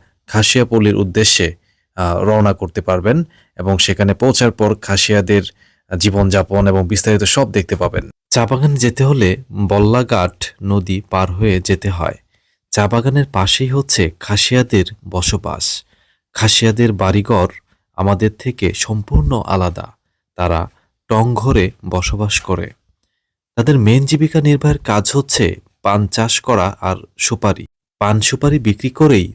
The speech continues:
তাদের জীবিকা নির্বাহ করতে হয়। চা বাগানের সাথেই হচ্ছে চা ফ্যাক্টরি। দর্শক, আমরা এখন যাচ্ছি কাশিয়াপল্লীর দিকে। কাশিয়াপল্লীর রাস্তাটা কিন্তু, আহ, ছোট, অর্থাৎ খাসিয়াপল্লীর, আহ, রাস্তা দিয়ে যখন যাবেন, রাস্তার দুপাশে দেখবেন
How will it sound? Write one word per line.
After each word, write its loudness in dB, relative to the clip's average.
তাদের 0
জীবিকা -4
নির্বাহ 0
করতে 0
হয়। -4
চা 2
বাগানের 2
সাথেই 0
হচ্ছে 0
চা 0
ফ্যাক্টরি। -4
দর্শক, 0
আমরা 2
এখন 0
যাচ্ছি 0
কাশিয়াপল্লীর 2
দিকে। -4
কাশিয়াপল্লীর 0
রাস্তাটা -2
কিন্তু, -2
আহ, 0
ছোট, -2
অর্থাৎ -6
খাসিয়াপল্লীর, 0
আহ, 0
রাস্তা 2
দিয়ে 2
যখন 0
যাবেন, 0
রাস্তার 0
দুপাশে -4
দেখবেন -6